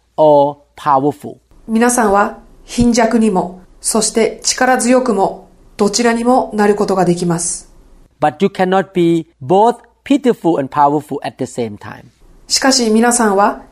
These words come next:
Speaker 2: 貧弱になり、そして力強く同時になることはできません。
Speaker 1: The choice is up to you.
Speaker 2: どちらになるか選ぶかは皆さん次第です。
Speaker 1: Therefore, I would like to encourage you to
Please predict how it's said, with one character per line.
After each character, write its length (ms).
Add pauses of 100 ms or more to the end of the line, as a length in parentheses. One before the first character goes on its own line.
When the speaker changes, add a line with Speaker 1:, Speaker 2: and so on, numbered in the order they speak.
(220)
Speaker 2:
貧 240
弱 220
に 80
な 120
り、 240
そ 200
し 120
て 480
力 380
強 260
く 340 (140)
同 180
時 160
に 260
な 120
る 80
こ 120
と 100
は 360
で 100
き 100
ま 120
せ 160
ん。 100 (720)
Speaker 1:
The 60
choice 720 (140)
is 240
up 280
to 120
you. 240 (720)
Speaker 2:
ど 140
ち 120
ら 120
に 180
な 120
る 100
か 160 (200)
選 200
ぶ 100
か 140
は 320 (400)
皆 220
さ 140
ん 60
次 140
第 120
で 120
す。 320 (320)
Speaker 1:
Therefore, 640 (300)
I 100
would 200
like 260
to 60
encourage 640
you 120 (180)
to 360